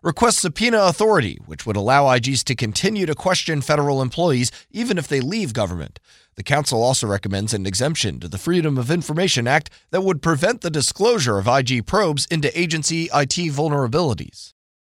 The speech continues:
Congressional supporters of the Office of Technology Assessment, or O T A, have introduced a bill to reform the Tech Watchdog Office if its funding is restored. The bill would require O T A to coordinate its work with the Government Accountability Office's new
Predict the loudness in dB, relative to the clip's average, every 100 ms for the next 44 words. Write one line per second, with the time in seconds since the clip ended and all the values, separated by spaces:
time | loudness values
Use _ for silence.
0 | _ _ _ _ _ -8 -2 0 0 2
1 | 0 0 2 2 2 2 2 2 0 0
2 | 2 2 2 0 0 -2 -2 0 2 2
3 | 2 2 0 2 0 0 0 0 0 0
4 | 0 0 0 0 2 2 2 -2 -10 -10
5 | -6 -4 -2 -2 -2 0 2 2 2 0
6 | 0 2 2 2 0 0 0 0 0 2
7 | 2 2 2 0 0 -2 -2 -2 -4 0
8 | 0 0 -2 -4 -4 -4 0 0 -2 -8
9 | -20 _ -2 2 2 2 0 2 4 4
10 | 2 0 0 2 2 0 0 2 2 2
11 | 0 0 0 0 0 -4 -2 0 0 0
12 | -2 0 2 2 2 2 2 2 0 -2
13 | -2 0 0